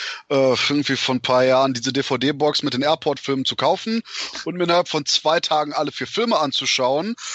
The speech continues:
Und deswegen irgendwie das für mich ein Film ist, alle vier, und ich irgendwie nie Lust hatte, die nochmal zu schauen.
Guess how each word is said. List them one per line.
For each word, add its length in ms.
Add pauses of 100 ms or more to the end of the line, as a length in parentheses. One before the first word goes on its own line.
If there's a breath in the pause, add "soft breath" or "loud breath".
(340 loud breath)
Und 680 (200)
deswegen 500
irgendwie 400
das 160
für 120
mich 340
ein 240
Film 380
ist, 340 (420 loud breath)
alle 240
vier, 460
und 240
ich 180
irgendwie 360
nie 160
Lust 300
hatte, 260
die 120
nochmal 320
zu 120
schauen. 460